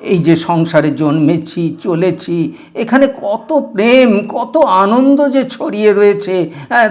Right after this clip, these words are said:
তা কি আমরা দেখছি না? কেবলই কি দেখব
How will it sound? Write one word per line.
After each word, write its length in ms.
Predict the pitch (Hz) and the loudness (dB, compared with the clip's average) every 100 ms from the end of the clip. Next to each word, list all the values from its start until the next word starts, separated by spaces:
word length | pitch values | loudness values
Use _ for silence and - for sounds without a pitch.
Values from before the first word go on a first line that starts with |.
| 165 | 0
তা 180 | 214 214 | -2 0
কি 100 | 254 | 0
আমরা 240 | 233 226 202 | 0 2 -2
দেখছি 640 | 117 160 220 - - 269 | 0 0 0 -6 -4 0
না? 280 | 262 285 277 - _ _ _ _ | 0 0 -6 -18 _ _ _ _
কেবলই 360 | 285 262 311 311 | -2 2 2 2
কি 140 | 277 | 2
দেখব 680 | 190 240 208 208 226 165 | 4 2 2 2 2 2